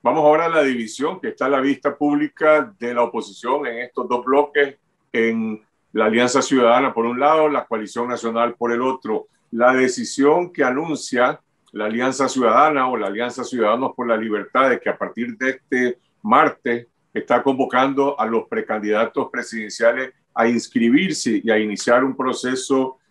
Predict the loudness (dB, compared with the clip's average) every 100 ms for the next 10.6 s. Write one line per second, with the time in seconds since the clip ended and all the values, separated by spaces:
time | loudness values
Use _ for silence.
0 | _ -4 2 2 2 0 2 4 2 -4
1 | _ _ _ 0 0 0 0 0 2 0
2 | 0 -2 -2 0 -2 -4 -4 -4 -4 -6
3 | -6 -2 0 0 0 0 0 -2 -2 -4
4 | -4 _ _ -10 2 4 4 2 0 -2
5 | 2 4 2 0 -4 -4 -2 -2 0 0
6 | 0 2 2 0 -2 -2 -6 _ _ -2
7 | -2 0 2 2 0 0 -2 -2 _ _
8 | _ _ _ -8 -6 -4 -4 -4 -4 -4
9 | -4 -2 0 2 0 -2 -6 -4 -4 -4
10 | -8 -4 -2 0 -2 -6